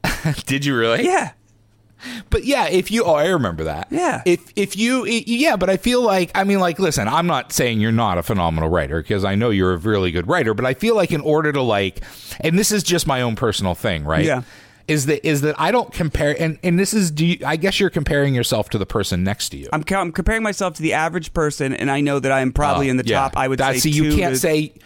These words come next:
Speaker 1: you can't say you're a phenomenal writer if you're comparing yourself to the person next to you.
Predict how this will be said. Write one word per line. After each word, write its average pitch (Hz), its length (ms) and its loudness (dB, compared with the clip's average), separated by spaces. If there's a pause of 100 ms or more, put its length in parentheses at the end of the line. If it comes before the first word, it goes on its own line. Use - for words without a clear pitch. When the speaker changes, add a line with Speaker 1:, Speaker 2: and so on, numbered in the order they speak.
Speaker 1:
you 151 140 -2
can't - 260 -2
say 165 160 0
you're 127 160 4
a 107 60 2
phenomenal 117 480 0
writer 113 320 2
if 92 100 -2
you're 95 140 -2
comparing 104 500 -2
yourself 90 380 -4
to 98 80 -4
the 87 80 -4
person 87 320 -4
next 78 240 -10
to - 80 -14
you. - 80 -16